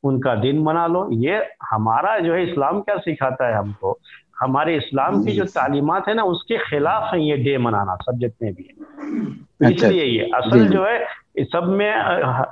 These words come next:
Speaker 1: ये चूंकि रस्म व रिवाज हैं तो इसमें हलाल ही होना ये असल है, लेकिन चूंकि
Speaker 2: जी,
Speaker 1: ये
Speaker 2: जी।
Speaker 1: खिलाफ है हमारी शरीयत के, इसीलिए इसको हराम करार देते हैं।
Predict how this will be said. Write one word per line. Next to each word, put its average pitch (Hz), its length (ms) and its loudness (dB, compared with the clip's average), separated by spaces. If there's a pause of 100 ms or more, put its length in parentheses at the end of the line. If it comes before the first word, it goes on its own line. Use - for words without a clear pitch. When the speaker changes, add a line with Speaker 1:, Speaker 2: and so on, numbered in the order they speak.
Speaker 1:
ये 151 200 0
चूंकि 175 300 -2
रस्म 170 260 0
व 165 40 2
रिवाज 160 420 0
हैं 180 160 0
तो 175 120 -2
इसमें 165 360 0
हलाल 147 400 0
ही 185 120 2
होना 190 240 2
ये 190 140 0
असल 175 320 0
है, 127 200 -2 (400)
लेकिन 156 260 -2
चूंकि 190 340 2
Speaker 2:
जी, 196 80 10
Speaker 1:
ये 294 80 10
Speaker 2:
जी। 117 100 4
Speaker 1:
खिलाफ 175 420 2
है 220 100 0
हमारी 151 360 0
शरीयत 113 400 0
के, 120 200 -2
इसीलिए 202 340 0
इसको 156 240 -2
हराम 120 260 0
करार 110 280 -2
देते 101 420 -12
हैं। 104 140 -2